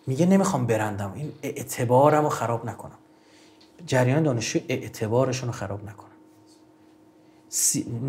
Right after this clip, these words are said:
اجازه، این، این عجب چیزی فرمودی من یادم، تو رو خدا نذارید سیاسیون باتون بازی کن. عین یه دستمال ازتون استفاده می‌کنن، پرتتون می‌کنن اون طرف. اجازه ندادی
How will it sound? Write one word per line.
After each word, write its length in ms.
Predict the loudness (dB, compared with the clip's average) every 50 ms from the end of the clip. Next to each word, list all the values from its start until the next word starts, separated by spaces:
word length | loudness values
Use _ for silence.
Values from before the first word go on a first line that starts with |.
| -2 2
اجازه، 440 | 4 4 6 6 6 6 6 4 2
این، 160 | 2 0 0 0 -2 -2
این 100 | -2 -2
عجب 420 | -4 -4 -4 -6 -4 -4 -4 -4
چیزی 420 | -4 -6 -8 -6 -6 -6 -6 -6 -8 -12
فرمودی 360 | -10 -6 -6 -4 -4 -4 -4 -4
من 100 | -4 -4
یادم، 220 | -4 -6 -8 -12 -16 -18 -20
تو 140 | -12 -4 -2
رو 60 | 0
خدا 420 | 0 0 -2 0 0 2 2 2 2
نذارید 320 | 2 0 0 0 0 -2
سیاسیون 440 | -2 -4 -4 -4 -6 -6 -6 -6 -6
باتون 240 | -6 -6 -8 -10 -10
بازی 220 | -12 -12 -12 -16
کن. 120 | -18 -18 -20 -20 _ _ -20 _ _ _ _ _ _ _ _ _ _ _ _ _ _ _ _ _
عین 220 | 6 6 8 8 8
یه 200 | 8 6 6 6
دستمال 760 | 6 4 4 4 4 2 2 0 0 0 2 4 4 6 6
ازتون 320 | 4 4 2 -2 -2 -4
استفاده 440 | -4 -4 -6 -8 -8 -10 -10 -8 -8
می‌کنن، 260 | -8 -10 -10 -12 -12
پرتتون 400 | -10 -12 -12 -12 -14 -16 -18 -20
می‌کنن 220 | -20 -20 -20 -20
اون 100 | -20 -20
طرف. 220 | -20 -20 -20 -20 -20 -20 -20 -20 _ _ _ _ _ _ -20 _ _ _ _ _ _ _ _ _ _ -18 -16 -16 -16 -18 -20 _ _ _ _
اجازه 400 | 0 2 4 4 4 4 4 2
ندادی 320 | 2 0 0 0 -4 -6